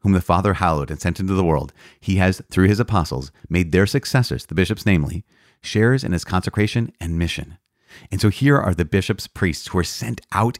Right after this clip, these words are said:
into the world to extend and continue the mission of Jesus, the ministry of Jesus, who wants all human beings to know God the Father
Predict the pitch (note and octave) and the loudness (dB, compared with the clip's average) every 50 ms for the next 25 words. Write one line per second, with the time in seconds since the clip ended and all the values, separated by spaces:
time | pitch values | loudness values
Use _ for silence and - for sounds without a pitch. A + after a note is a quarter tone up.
0 | _ - G#2 G#2 - G#2 F#2 F2+ F2+ E2+ E2 E2 D#2 D2 C#2 C2+ - - - - | _ -4 -4 -2 -2 -4 -4 -4 -4 -2 -2 0 0 -2 -4 -6 -10 -18 -20 -20
1 | - - - - A#2+ A2 G2+ - - - - - A#2 B2+ C3+ B2+ A2+ - G#2+ F#2+ | -20 -20 -2 2 2 2 2 0 -6 -6 0 2 2 4 2 2 2 2 0 0
2 | - - - C#3+ D#3 C3+ F2 C#2 - - - _ _ _ _ _ _ - A#2 G2 | 0 0 0 2 4 4 4 2 0 -4 -10 _ _ _ _ _ _ -6 -4 -2
3 | G2 G#2 B2+ D3+ D3 - - D2+ D2 C#2+ - _ _ - G2 D#2+ D2 - G2+ A2+ | 0 2 2 2 2 0 -2 -2 -2 -4 -6 _ _ -6 -6 -4 -4 -4 -2 -2
4 | G#2+ G#2 C#2+ C#2+ - - - G2 G2+ G#2+ A#2+ C3 C#3+ C#3 C3 - C#3 C3 A#2+ - | -2 -2 -4 -8 -8 -8 -6 -4 -2 0 2 2 2 2 2 0 -2 -2 -2 -2
5 | F2 G2 F2 - - F#2 E2+ D2+ D2+ D2 C#2+ - - _ - - - - _ - | -4 -6 -6 -4 -2 -2 -2 -2 -4 -4 -6 -8 -12 _ -20 -20 -20 -20 _ 0
6 | G#2+ G#2 F#2 G#2+ A2+ A#2 - - _ _ - G#2 A2+ B2+ C3 C3 C#3 C3+ - _ | 2 2 4 4 2 2 0 -4 _ _ -4 -2 0 0 0 0 -2 -6 -10 _
7 | _ - - A2 G2+ G2 E2+ - D2+ D2+ D2+ D2 E2 - - - _ _ _ _ | _ -2 2 2 4 2 2 0 -2 -4 -6 -8 -10 -14 -16 -18 _ _ _ _
8 | _ _ _ _ _ - F2+ F2+ F#2 F#2 E2 E2 D#2+ D#2+ D#2 D#2+ - - - - | _ _ _ _ _ -4 -2 0 0 2 2 2 2 2 0 -4 -4 -6 -6 -6
9 | - - - - | -10 -16 -18 -20